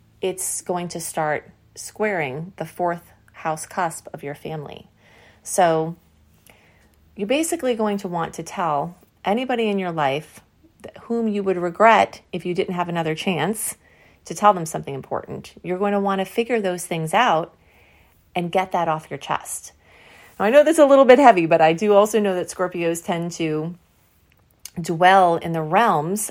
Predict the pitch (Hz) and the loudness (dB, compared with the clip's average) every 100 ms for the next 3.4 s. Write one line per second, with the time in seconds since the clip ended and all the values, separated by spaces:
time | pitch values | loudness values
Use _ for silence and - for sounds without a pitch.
0 | - 156 156 160 - - _ - - 208 | -2 -2 -2 -6 -12 -20 _ -10 -4 -2
1 | 180 170 277 262 - - - - 180 170 | -4 -6 -4 -2 -4 -6 -10 -8 -6 -6
2 | 170 220 220 285 262 175 165 165 175 202 | -2 -2 0 -2 0 -2 -2 -2 -4 2
3 | 233 202 208 - | 4 2 0 -10